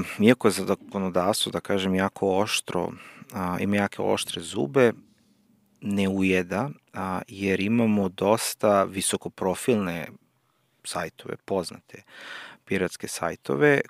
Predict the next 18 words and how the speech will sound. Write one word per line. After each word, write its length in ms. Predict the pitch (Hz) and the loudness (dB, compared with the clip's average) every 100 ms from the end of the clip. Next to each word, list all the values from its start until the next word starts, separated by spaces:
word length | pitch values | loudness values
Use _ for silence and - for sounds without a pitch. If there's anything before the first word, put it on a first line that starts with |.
| - | -10
koji 640 | - 92 101 113 120 117 - | -6 4 6 6 6 4 0
se 200 | - - | -6 -8
hostuju 540 | - 85 - - - | -8 -8 -8 -8 -6
u 180 | - 101 | -6 -8
državama 760 | 92 - 92 101 - - - - | -6 -6 -2 -2 -4 -8 -10 -6
Evropske 460 | 90 92 - - 80 | -4 -4 -4 -10 -10
unije 420 | 85 87 113 175 _ - - - - - - | -10 -6 -6 -8 _ -20 -20 -20 -20 -20 -10
i 180 | 104 98 - | -8 -8 -10
koji 600 | - 85 90 110 127 - _ _ _ | -6 -2 2 2 2 -2 _ _ _
opstaju 800 | 92 92 - - - 113 120 117 - | -8 -8 -6 -4 2 4 4 0 -6
i 140 | 95 - | -16 -16
opstaju 840 | - 92 - - - 117 120 120 - | -12 -10 -8 -8 -2 0 2 0 -4
i 60 | - - | -12 -12
opstaju 760 | - - - - 120 135 - - | -10 -8 -8 -4 -2 -2 -6 -14
i 280 | - - - - - | -18 -16 -16 -18 -20
niko 720 | 95 98 110 120 _ - 98 98 - | -14 -4 -2 -2 _ -12 -10 -10 -12
ništa 800 | 101 98 107 107 - - 92 90 _ _ _ _ - | -10 -4 -2 0 -2 -4 -12 -12 _ _ _ _ -4
praktično, 800 | 95 - - - - - - | -4 -4 -10 -8 -8 -8 -10